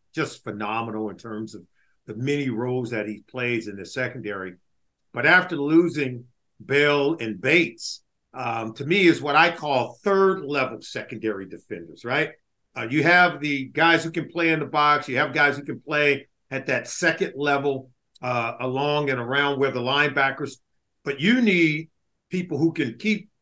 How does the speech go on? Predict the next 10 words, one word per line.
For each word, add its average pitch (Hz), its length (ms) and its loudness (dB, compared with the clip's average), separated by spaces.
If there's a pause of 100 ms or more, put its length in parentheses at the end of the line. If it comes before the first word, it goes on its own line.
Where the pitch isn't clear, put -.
(440)
offenses 175 560 2
from 139 160 -8
throwing 160 240 2
the 123 60 0
ball 165 340 6
over 107 140 0
your 107 140 -2
head. 113 180 0
And 139 120 2
I, 277 180 4